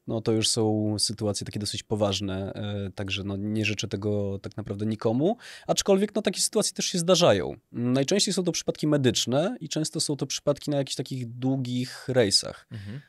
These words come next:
Speaker 1: Z Warszawy, nie wiem, do Kanady, do Stanów, czy gdzieś tam na, do, do Azji na przykład. Wynika to z tego, że, e, samolotami podróżują różne osoby. Czasami są w lepszym stanie zdrowia, czasami są w nieco gorszym,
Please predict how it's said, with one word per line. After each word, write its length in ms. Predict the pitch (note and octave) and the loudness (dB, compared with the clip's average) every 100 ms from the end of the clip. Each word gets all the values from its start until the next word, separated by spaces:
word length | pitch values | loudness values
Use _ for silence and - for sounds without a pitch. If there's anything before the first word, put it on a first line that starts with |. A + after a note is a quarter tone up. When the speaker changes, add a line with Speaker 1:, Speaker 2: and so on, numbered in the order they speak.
| _ - | _ -8
Speaker 1:
Z 80 | F#2 | 0
Warszawy, 640 | F#2+ - A#2+ G#2+ G#2 G2 | 2 6 6 6 4 2
nie 120 | F#2 | 0
wiem, 140 | E2+ E2+ | -6 -8
do 100 | E2+ | -6
Kanady, 400 | G#2+ A2 G#2+ G2 | 2 4 4 2
do 100 | C#2+ | -2
Stanów, 520 | - A#2+ A2 F#2 - | -2 2 0 0 -6
czy 120 | - | -10
gdzieś 200 | F#2 F#2+ | -6 -6
tam 240 | - F#2+ G2 | -4 -4 -4
na, 160 | G2 G2 F#2+ F#2+ F#2+ G2 | -4 -4 -4 -4 -6 -8
do, 580 | F#2+ F#2+ F#2+ F#2+ F#2+ F#2+ | -8 -4 -4 -2 -4 -4
do 140 | F#2+ G#2 | -2 0
Azji 260 | G#2 E2+ | 0 -4
na 80 | D#2+ | -8
przykład. 500 | - - - - - _ _ _ _ _ - | -8 -8 -8 -12 -14 _ _ _ _ _ -10
Wynika 320 | A2 A#2 B2+ | -2 2 2
to 80 | A#2 | 2
z 100 | - | 0
tego, 240 | - A#2+ A#2+ | 0 0 0
że, 440 | G#2+ A2+ A2+ A2+ - - - - - - - - _ - | 0 2 2 0 -4 -20 -20 -20 -20 -20 -20 -20 _ 2
e, 480 | A#2+ A#2+ A#2+ B2 B2 | 6 6 6 4 2
samolotami 440 | - C#3 D3 E3 | 2 4 6 6
podróżują 400 | D#3 D#3 C#3+ D3 | 6 4 6 8
różne 260 | D3 C3 A#2 | 8 6 6
osoby. 380 | G2 F#2+ E2+ F#2 - - | 2 0 -2 -8 -10 -6
Czasami 300 | A#2 B2 A2+ | -2 0 2
są 120 | G#2+ | 4
w 40 | |
lepszym 260 | G#2 B2 C3 | 4 4 2
stanie 220 | - A#2+ | 0 0
zdrowia, 240 | A2+ A#2 A2 | 0 0 0
czasami 280 | - A2+ | 0 0
są 100 | G#2+ | 0
w 40 | A2 | 0
nieco 200 | A2+ A#2 | 0 2
gorszym, 540 | B2 B2+ - D3 D3 | 4 4 4 4 2